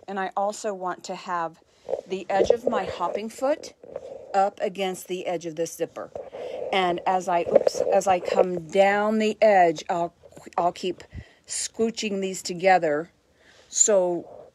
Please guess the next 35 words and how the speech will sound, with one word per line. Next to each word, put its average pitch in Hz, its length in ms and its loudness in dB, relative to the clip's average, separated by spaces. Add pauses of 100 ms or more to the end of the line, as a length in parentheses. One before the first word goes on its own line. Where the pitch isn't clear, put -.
the 165 180 4
zipper 196 360 0
isn't 180 340 -2
up - 200 -4
here. 170 440 2
You 170 120 -4
wanna 180 220 0
keep 202 300 -8
the 185 240 -6
edge 180 540 -2
right 175 440 0
up 175 260 -2 (320)
to 196 200 -6
the 165 220 -2
edge 165 200 2
of 165 120 -4
your 165 120 -2
zipper, 175 380 -4 (320)
and 202 160 -4
you 196 60 -2
don't 196 260 0
wanna 185 180 -2
go 170 240 4
over 285 260 4
the 196 120 0
zipper 170 500 -2 (720)
with 180 200 -6
your 180 100 -4
canvas, 175 400 0
because 180 340 -2
then 180 140 0
when 175 160 0
you 175 140 0
unzip 185 460 0
it 185 140 2